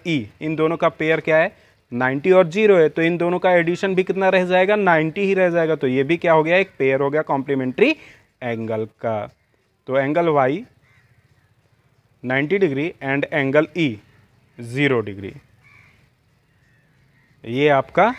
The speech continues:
हो गया। नेक्स्ट कौन सा ऑप्शन बन रहा है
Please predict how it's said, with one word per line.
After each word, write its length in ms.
हो 140
गया। 340
नेक्स्ट 440
कौन 220
सा 200
ऑप्शन 240
बन 180
रहा 180
है 140